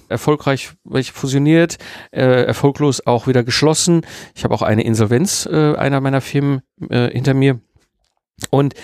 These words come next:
über alle diese ganzen verschiedenen Erfahrungen und Erlebnisse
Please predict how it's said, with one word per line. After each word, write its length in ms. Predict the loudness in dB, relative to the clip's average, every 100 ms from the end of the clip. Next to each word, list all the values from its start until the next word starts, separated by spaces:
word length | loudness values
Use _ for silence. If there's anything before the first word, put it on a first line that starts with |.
| -18 -18 -16 -18 -20 _ _ _ _ _
über 260 | 0 2
alle 200 | 0 0
diese 220 | 0 2 2
ganzen 300 | 2 0 -2
verschiedenen 520 | -2 0 2 2 2
Erfahrungen 560 | -2 0 0 0 -2
und 100 | -2 0
Erlebnisse 720 | 2 2 0 -2 2 0